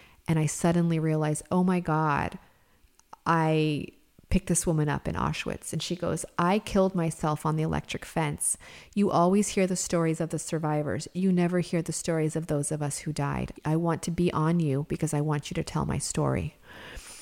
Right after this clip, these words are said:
And she showed me through images that she was depressed in the concentration camp, and she went to the electric fence and she held on to it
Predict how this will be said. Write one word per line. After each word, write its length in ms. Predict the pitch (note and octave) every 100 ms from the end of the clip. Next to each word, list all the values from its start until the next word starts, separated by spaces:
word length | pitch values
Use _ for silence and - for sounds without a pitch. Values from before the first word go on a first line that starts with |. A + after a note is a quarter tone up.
| - - - -
And 460 | F3 D#3+ D#3 D3+ D3+
she 260 | - G3+ G3 -
showed 380 | - E3 E3+
me 100 | F#3+
through 220 | G3 A3 -
images 580 | D#3+ D3+ D3+ D3 D3 -
that 380 | D#3+ D#3 C#3+ -
she 160 | - D#3
was 260 | D#3+ - -
depressed 640 | - - D3 E3 - - -
in 80 | D#3+
the 80 | -
concentration 720 | E3 E3 F#3 - D3 - D3+
camp, 320 | - D3 D#3
and 100 | D3+
she 160 | - D3+
went 180 | D3+ -
to 100 | F3
the 80 |
electric 400 | F3 D#3 - -
fence 420 | - C#3 C#3 - -
and 120 | D3+
she 180 | C#3+ D#3+
held 280 | D3+ D3 C#3+
on 260 | D3 D#3 E3
to 200 | - G#2+
it 240 | G#2+ -